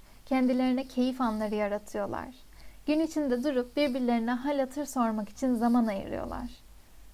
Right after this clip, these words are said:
Sokakta yürürken gülümseyen, mutlu insanlar görüyorsunuz.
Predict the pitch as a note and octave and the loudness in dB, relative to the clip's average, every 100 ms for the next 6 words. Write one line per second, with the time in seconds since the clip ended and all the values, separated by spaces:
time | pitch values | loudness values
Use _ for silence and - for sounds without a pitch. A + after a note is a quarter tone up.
0 | - - B3+ C4 B3+ C#4+ C4 C4 D4 C4 | -10 -4 0 0 0 -2 0 -2 -2 -2
1 | A3+ A#3+ A#3+ A#3 A#3+ A#3 B3 A#3+ B3 B3 | 0 2 4 4 4 4 4 4 4 4
2 | A#3+ A#3+ C#4 C#4 - G#3+ G#3 G3 G3 G3+ | 2 2 2 2 2 -2 -2 -4 -4 -4
3 | G3 G3 G3 - - | -6 -6 -8 -12 -14